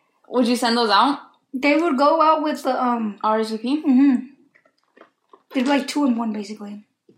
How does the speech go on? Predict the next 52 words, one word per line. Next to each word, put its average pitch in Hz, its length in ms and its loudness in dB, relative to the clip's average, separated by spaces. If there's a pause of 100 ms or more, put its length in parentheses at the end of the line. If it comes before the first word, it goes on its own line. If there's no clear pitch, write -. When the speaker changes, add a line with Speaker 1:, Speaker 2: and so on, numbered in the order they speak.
(120)
Speaker 1:
So 233 220 0
how 233 240 2
early 240 100 2
Speaker 2:
Basically, 392 220 4
Speaker 1:
would 381 80 6
you 359 80 6
send 311 140 6
Speaker 2:
like, - 0 -
Speaker 1:
them 185 80 0
out? 214 300 2 (180)
Speaker 2:
it 269 100 2
would 294 180 0
be, 285 460 -2 (200)
it'd 220 120 -4
be 285 120 2
two 285 300 2
in 262 180 4
one 262 520 0 (360)
because 240 440 -4
you 247 120 2
would 262 160 2
give 262 120 2
me 240 160 4
back 214 320 -6
the 254 60 -4
R 240 120 0
S 233 80 -4
V 220 100 -10
P 277 280 -2
and 240 140 2
you 233 100 -2
would 233 160 -12
keep - 420 -6
the 214 80 -18
save 220 200 -10
the 214 80 -10
date. 240 320 -14 (300)
Speaker 1:
Mm. 214 580 -6 (840)
Speaker 2:
Because 240 220 -2
if, 220 140 -4
if 254 300 -4
not, 254 360 2
then 254 120 0
give 240 120 0
me 240 60 0
back 240 160 -2
my 233 80 -4
save 220 160 -8
the 220 80 -6
date 226 160 -8
too. 381 220 -8 (540)
Speaker 1:
<laughs> 294 60 -2